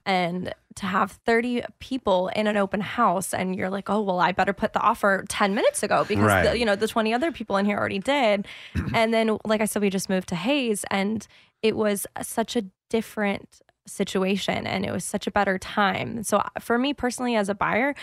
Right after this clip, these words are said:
Speaker 1: I would not want to have to repeat that.
Speaker 2: Right.
Speaker 1: So I'd rather take advantage of what's happening now.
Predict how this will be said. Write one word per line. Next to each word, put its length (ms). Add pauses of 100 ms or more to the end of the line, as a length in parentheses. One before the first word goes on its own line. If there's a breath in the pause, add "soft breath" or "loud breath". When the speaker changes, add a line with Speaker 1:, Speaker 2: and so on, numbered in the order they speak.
(220 loud breath)
Speaker 1:
I 100
would 220
not 480
want 280
to 100
have 140
to 100
repeat 480
that. 280 (120)
Speaker 2:
Right. 340
Speaker 1:
So 80
I'd 100
rather 200
take 180
advantage 640
of 200
what's 160
happening 340
now. 320